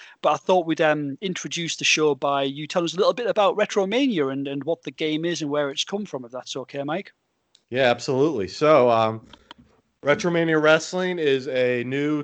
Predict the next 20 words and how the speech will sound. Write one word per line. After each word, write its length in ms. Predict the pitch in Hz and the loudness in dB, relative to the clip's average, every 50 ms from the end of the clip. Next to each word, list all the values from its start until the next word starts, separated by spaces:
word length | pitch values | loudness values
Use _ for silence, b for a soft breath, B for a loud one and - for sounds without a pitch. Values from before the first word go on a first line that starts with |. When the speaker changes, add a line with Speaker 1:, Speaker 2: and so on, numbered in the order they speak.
| 147 _ _ | -8 _ _
Speaker 2:
two 260 | - - 165 170 170 | -10 -8 -6 -6 -2
D, 420 | 147 156 151 151 151 151 151 156 | 0 0 2 2 2 0 0 -2
uh, 80 | 143 101 | -2 -2
arcade-style 1160 | 117 120 117 113 117 110 110 117 113 - - 139 135 139 139 - - - 135 127 127 127 127 | 0 0 2 2 2 2 0 0 0 0 2 2 4 2 2 -4 -4 0 2 4 4 4 4
wrestling 420 | 120 123 123 123 123 - 147 135 131 | 4 4 2 2 2 -2 -4 -4 -2
game 340 | 123 127 127 131 131 131 127 | -2 -2 0 0 -2 -2 -4
coming 440 | - - 135 127 127 127 123 110 | -2 -2 -2 0 0 -2 -4 -4
to 340 | 113 - - 127 127 123 123 | -6 -8 -6 -2 0 0 0
the 120 | 120 113 113 | 2 2 0
Nintendo 520 | 110 110 107 101 - 131 131 127 127 120 | 0 0 -2 -4 -2 -4 -2 0 0 -2
Switch, 460 | 117 - - 143 143 143 135 135 - | -2 -4 0 2 4 4 4 2 2
Xbox 520 | 139 123 123 - - - 120 120 113 117 - | 0 0 0 -2 -2 0 0 0 0 -2 -6
One, 460 | 120 127 127 127 127 123 123 123 123 b b b b b b b b b | -2 0 0 2 2 0 -2 -4 -8 b b b b b b b b b
P 160 | - - 131 | 2 6 6
S 180 | 131 131 123 - | 8 8 6 4
four, 300 | - - 131 127 127 123 | -2 -2 0 2 2 0
and 100 | 117 110 | 0 -4
P 220 | - 123 123 120 120 | -6 -6 -4 -4 -4
C, 540 | 120 - - 117 113 113 117 120 131 135 | -6 -4 -2 0 0 2 0 0 0 0
uh, 500 | 104 107 110 107 107 104 104 101 101 101 | -2 0 0 2 2 2 0 -2 -4 -6